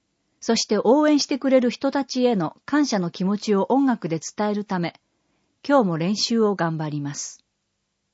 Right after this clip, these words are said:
部員と話す菅野先生の写真と、部員の児童が練習する様子の写真が九枚掲載されています。まだまだあります。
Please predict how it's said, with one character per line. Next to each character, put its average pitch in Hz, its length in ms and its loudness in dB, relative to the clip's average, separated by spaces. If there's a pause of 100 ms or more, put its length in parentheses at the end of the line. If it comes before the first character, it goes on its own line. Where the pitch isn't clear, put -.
(2750)
部 196 120 2
員 302 180 0
と 254 100 -2
話 196 300 0
す 185 180 -6
菅 233 140 0
野 294 140 0
先 277 200 0
生 190 180 0
の 160 120 -2
写 160 140 -4
真 190 260 -2
と、 170 240 -6 (340)
部 196 140 4
員 285 160 0
の 277 120 0
児 254 140 2
童 190 160 2
が 156 120 -2
練 208 180 0
習 233 200 -4
す 233 140 -6
る 220 100 0
様 214 160 2
子 175 120 -4
の 165 80 -2
写 151 160 -6
真 180 260 -4
が 151 180 -6 (140)
九 262 200 -2
枚 165 160 -2
掲 175 200 -4
載 175 180 -4
さ 170 140 -4
れ 165 100 -4
て 160 100 -8
い 156 100 -4
ま 151 140 -6
す。 - 280 -12 (2500)
ま 302 140 0
だ 294 120 0
ま 208 140 2
だ 170 160 2
あ 175 60 2
り 240 140 0
ま 226 160 0
す。 - 240 -10